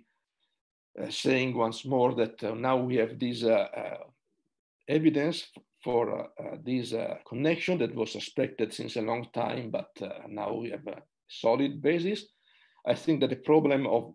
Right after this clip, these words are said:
what, uh, um, the F R Bs are <laughs> is not solved, but definitely I think that these results, uh, uh, strongly support all the models that, uh, uh,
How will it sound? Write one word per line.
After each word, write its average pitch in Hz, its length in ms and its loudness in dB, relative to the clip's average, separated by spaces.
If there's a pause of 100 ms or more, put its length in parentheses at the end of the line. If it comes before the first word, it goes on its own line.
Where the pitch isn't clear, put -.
what, 131 420 0
uh, 120 160 4 (100)
um, 107 400 -6 (840)
the 113 260 -6 (140)
F 127 220 -2
R 113 140 4
Bs 120 340 -4 (180)
are 120 340 4 (140)
<laughs> 117 140 -10
is 127 200 -8
not 131 300 2
solved, 170 720 0
but 107 240 2 (180)
definitely 120 640 -4 (320)
I - 160 -6
think 113 340 -8
that 117 340 -8
these 127 380 2
results, 113 800 0
uh, 110 240 0
uh, 101 200 -6 (100)
strongly 117 460 -4
support 110 760 -6 (520)
all 117 280 -2
the 113 100 -4
models 110 560 0
that, 120 260 -8 (120)
uh, - 200 -6 (140)
uh, 95 140 -8